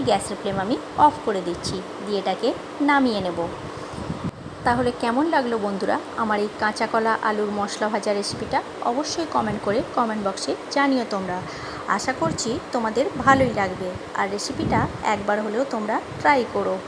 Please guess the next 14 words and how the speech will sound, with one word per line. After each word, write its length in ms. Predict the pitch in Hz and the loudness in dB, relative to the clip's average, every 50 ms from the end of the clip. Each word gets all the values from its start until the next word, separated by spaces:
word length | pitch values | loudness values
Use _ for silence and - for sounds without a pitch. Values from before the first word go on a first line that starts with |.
| - - - - - - - - - - - - - - - - - - - - 214 | -10 -12 -12 -12 -12 -12 -10 -10 -12 -12 -12 -10 -10 -10 -10 -10 -10 -10 -6 -2 -2
দেখতে 260 | 233 - - - 277 269 262 | -2 -2 -2 -2 -2 0 0
কত 120 | 240 240 277 269 | 0 -2 -2 -2
সুন্দর 240 | - 277 269 269 285 262 - | 0 2 2 2 2 2 2
হয়েছে 240 | 269 247 247 - 294 269 | 0 0 0 0 -2 -2
দেখছো 200 | 294 - - 311 294 | -2 -2 -2 -2 0
বন্ধুরা, 320 | 311 339 349 359 359 302 220 - - - | 0 0 2 2 2 2 2 0 -2 -6
আর 60 | - 208 - - | -6 -8 -6 -4
খেতে 300 | - 233 - - 370 311 208 - - - - - | -4 -4 -2 -2 -2 -2 -2 -2 -4 0 2 4
অসাধারণ 500 | 277 269 - 277 247 226 233 214 202 202 202 208 | 4 4 4 2 2 2 2 2 2 0 0 -2
হয় 160 | 190 185 190 - - - - - 233 220 | -2 -2 -4 -6 -10 -8 -4 -2 0 0
রুটি, 280 | 220 190 - - 226 233 240 - | 0 -2 -2 -4 -4 -4 0 2
পরোটা 380 | 226 208 202 202 202 202 220 254 302 - | 4 4 4 4 2 2 2 0 0 0
কিংবা 260 | - 339 349 381 381 349 - | -2 -2 0 2 2 4 4
ভাতের 280 | 254 240 - 208 208 | 4 2 2 0 -4